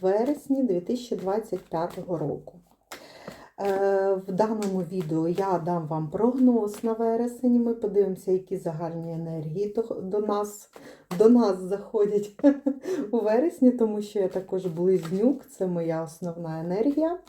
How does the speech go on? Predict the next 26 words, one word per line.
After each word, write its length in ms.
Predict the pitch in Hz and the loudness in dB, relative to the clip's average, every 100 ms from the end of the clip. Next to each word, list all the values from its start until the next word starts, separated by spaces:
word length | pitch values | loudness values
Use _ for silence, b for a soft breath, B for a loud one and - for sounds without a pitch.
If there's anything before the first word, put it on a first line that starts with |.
| B B B B B - | B B B B B 0
І 240 | 285 392 427 403 320 | 4 6 6 2 2
також 280 | 233 294 | 2 2
згармонізуємо 1000 | 269 226 254 262 240 220 202 175 165 170 175 | 4 2 4 6 6 4 0 -4 -4 -2 -2
місяць, 800 | 190 220 370 - 330 320 - 339 - | 2 4 4 4 0 0 -4 -10 -2
і, 220 | 233 226 | 2 2
можливо, 640 | 196 190 185 208 277 349 | 2 -2 0 2 2 2
в 120 | 339 - | -2 -4
кінці 400 | - 208 - 254 | -6 -6 -4 -2
я 340 | 262 196 214 | 2 2 2
ще 340 | 214 - 196 185 | -4 -4 0 2
вип-, 460 | 180 208 175 180 | 2 0 0 -2
витягну 440 | 175 208 202 170 165 | 0 0 0 -4 -4
вам 280 | 160 175 - | -4 -6 -2
карту, 640 | 202 190 196 - 311 381 - B B B B B B | 0 0 0 -4 -4 -4 -10 B B B B B B
карту, 1500 | - 247 285 - - 262 254 254 254 247 247 240 - 180 190 | 2 2 2 -4 2 4 6 6 6 4 2 0 0 0 2
е, 80 | 185 | 2
яка 600 | 180 190 - 214 233 247 196 | 2 -2 -2 0 2 2 2
дасть 280 | 208 208 180 | 0 0 -4
вам 180 | 175 | -4
відповідь 540 | 170 208 - 185 175 170 | -4 -6 -4 -2 -2 -4
на 100 | 165 | -4
ваше 340 | 170 180 - | -2 -2 -4
питання, 560 | 190 190 220 240 302 214 | -6 -6 -2 2 4 4
яке 400 | 180 170 202 196 | 2 -2 -2 -2
вас 400 | 165 175 175 - | 0 -4 -6 -12
турбує, 680 | 185 180 165 190 233 247 262 | -10 -8 -6 -2 4 4 4